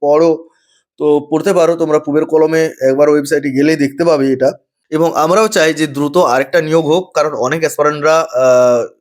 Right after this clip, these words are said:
এর আগের বারের পরীক্ষা ভালোভাবে দিতে পারেনি, তাই পরবর্তী পরীক্ষাটা যাতে ভালোভাবে দিতে পারে, তার জন্য আরেকটা সুযোগ, আহ, রয়েছে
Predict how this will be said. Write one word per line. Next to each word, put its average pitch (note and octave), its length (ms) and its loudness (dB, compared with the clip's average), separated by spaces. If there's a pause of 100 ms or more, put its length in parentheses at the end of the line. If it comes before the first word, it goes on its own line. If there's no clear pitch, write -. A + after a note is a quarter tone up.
(140)
এর D#3 160 -2
আগের B2+ 300 -2
বারের D#3 180 0
পরীক্ষা C#3+ 340 -2
ভালোভাবে C3+ 360 0
দিতে C3 200 -6
পারেনি, C3+ 380 -2
তাই B2+ 260 -4 (380)
পরবর্তী F3+ 520 0
পরীক্ষাটা D3 440 -4
যাতে C#3+ 140 -2
ভালোভাবে C3 420 -2
দিতে B2 240 -4
পারে, D#3 340 0 (300)
তার C3 180 0
জন্য D3 420 -2
আরেকটা D#3 280 -2
সুযোগ, D#3+ 460 -4
আহ, C3 120 4
রয়েছে D#3+ 680 -2